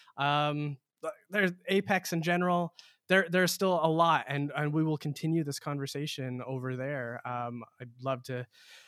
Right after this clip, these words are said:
have your listeners check that out. And, uh, but we're, we're a podcast that is a comedy-focused podcast with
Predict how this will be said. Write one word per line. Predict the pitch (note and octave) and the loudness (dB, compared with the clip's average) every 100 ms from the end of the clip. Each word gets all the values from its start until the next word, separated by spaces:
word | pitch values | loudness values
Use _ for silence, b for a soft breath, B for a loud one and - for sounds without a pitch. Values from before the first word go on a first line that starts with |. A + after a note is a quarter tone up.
| B | B
have | E3+ E3+ | 4 6
your | F3 | 6
listeners | E3+ - E3+ - | 4 2 0 0
check | F3+ E3 | 0 0
that | D#3+ D3+ | 2 2
out. | D#3+ F#3 | 2 0
And, | C3+ C3+ C#3 C3+ | -2 -2 -2 -2
uh, | C#3 C#3 C#3 C3+ _ _ - | -2 -2 -2 -4 _ _ -4
but | D3 C#3 | -4 -2
we're, | D#3+ E3+ D#3+ | 0 2 2
we're | E3 | 2
a | D#3+ | 0
podcast | - E3+ E3+ E3+ E3+ - | 2 0 0 -2 -2 -2
that | D3 C#3 | -4 -2
is | C#3 | -4
a | C#3 C3+ C#3 | -2 -4 -6
comedy-focused | - B3+ A#3 F#3 D#3 D3 D3 - | 2 4 4 2 2 0 -2 0
podcast | C#3 C#3 D#3 C#3+ C#3 - - C#3+ | 0 0 0 0 0 -4 -14 -12
with | B2+ C3+ | -6 -6